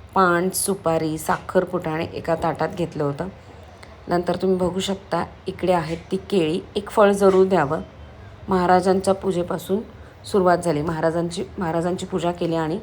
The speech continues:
हळदी कुंकवाची सुरुवात झाली. इकडे एक छोटीशी तुम्ही बैलगाडी जी बघताय ना, त्यातसुद्धा मी फुलंच ठेवली होती. म्हणजे मला, मला असं ना, या दिवशी पूर्ण घर असं फुलांनीच सजवायचं होतं.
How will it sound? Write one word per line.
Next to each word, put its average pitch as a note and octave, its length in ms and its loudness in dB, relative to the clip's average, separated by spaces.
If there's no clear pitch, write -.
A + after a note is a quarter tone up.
हळदी F3+ 220 2
कुंकवाची D#3+ 540 -4
सुरुवात D#3+ 360 0
झाली. D3 180 -2
इकडे A#3 200 0
एक A3+ 100 -6
छोटीशी A3 360 0
तुम्ही G#3+ 200 -2
बैलगाडी G3 400 4
जी G3+ 120 -2
बघताय F#3+ 400 0
ना, D#3 120 -4
त्यातसुद्धा G#3 480 4
मी A3 100 0
फुलंच F3+ 440 0
ठेवली D#3+ 220 0
होती. D3 320 -6
म्हणजे F3+ 320 -6
मला, F#3 220 4
मला F#3 260 2
असं G3+ 220 0
ना, G#3 120 0
या F3+ 160 6
दिवशी G3 240 -2
पूर्ण F#3+ 400 2
घर F#3 140 2
असं F3+ 200 -2
फुलांनीच F#3+ 680 0
सजवायचं D#3 500 2
होतं. C#3 220 -4